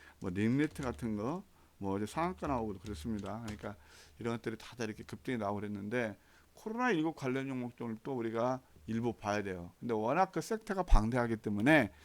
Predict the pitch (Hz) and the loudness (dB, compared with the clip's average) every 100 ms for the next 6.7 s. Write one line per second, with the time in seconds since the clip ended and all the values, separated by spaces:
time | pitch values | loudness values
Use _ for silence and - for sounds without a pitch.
0 | - - - 110 110 - 107 110 135 - | -20 -16 -10 -8 -8 -8 -4 -2 -2 -6
1 | _ - 107 - 113 117 117 107 117 127 | _ -14 -14 -12 -10 -8 -6 -6 -2 -2
2 | 117 139 123 113 127 117 104 110 127 113 | -2 -6 -6 -4 -4 -2 -2 -2 -4 -4
3 | 104 110 107 117 151 - 131 117 202 - | -4 -6 -4 -4 -4 -4 -2 -2 -6 -10
4 | - - - - 95 - 247 254 262 247 | -20 -20 -18 -8 -4 -2 -2 0 2 2
5 | 214 160 117 104 131 113 107 - 151 165 | 2 2 0 0 0 0 -2 -4 -6 -4
6 | 139 107 - 101 78 92 92 | -4 -8 -4 -4 -4 -4 -4